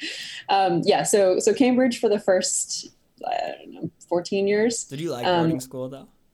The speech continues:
Speaker 1: I actually did, yeah. Yeah, um,
Speaker 2: I
Speaker 1: Exeter
Speaker 2: feel like
Speaker 1: was
Speaker 2: people
Speaker 1: awesome.
Speaker 2: like boarding school because it's basically, like, one perpetual sleepover with your, with your friends and everything.
Speaker 1: Minus the sleep, but yeah. <laughs> Um, it, it really, it kinda was. It was,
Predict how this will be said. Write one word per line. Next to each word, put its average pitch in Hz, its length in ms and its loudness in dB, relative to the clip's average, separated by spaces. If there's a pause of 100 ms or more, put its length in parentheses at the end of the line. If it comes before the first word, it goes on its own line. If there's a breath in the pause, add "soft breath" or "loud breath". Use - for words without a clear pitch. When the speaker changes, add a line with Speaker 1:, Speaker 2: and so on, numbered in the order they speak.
(640 loud breath)
Speaker 1:
I 269 60 2
actually 349 200 4
did, 294 220 4
yeah. 160 400 2
Yeah, 196 340 2
um, 170 260 2
Speaker 2:
I - 40 0
Speaker 1:
Exeter 262 220 0
Speaker 2:
feel - 20 4
like 233 60 2
Speaker 1:
was 190 100 0
Speaker 2:
people - 140 -2
Speaker 1:
awesome. 156 260 0
Speaker 2:
like 123 320 -6
boarding 117 320 -8
school 160 320 -12
because 143 260 -12
it's 104 100 -16
basically, 113 400 -10
like, 107 140 -12
one 110 300 -10
perpetual 107 600 -14
sleepover 101 760 -12
with 92 240 -16
your, 92 360 -14
with 101 200 -20
your 98 100 -18
friends 95 400 -18
and 90 80 -20
everything. 85 380 -20 (680 loud breath)
Speaker 1:
Minus 247 380 2
the 233 100 0
sleep, 175 380 2
but 196 140 4
yeah. 190 300 4 (200)
<laughs> 233 200 2 (1200 loud breath)
Um, 233 360 2
it, 208 500 2
it 233 40 2
really, 381 460 2
it 233 240 2
kinda 330 200 2
was. 170 340 2
It 170 160 2
was, 180 280 0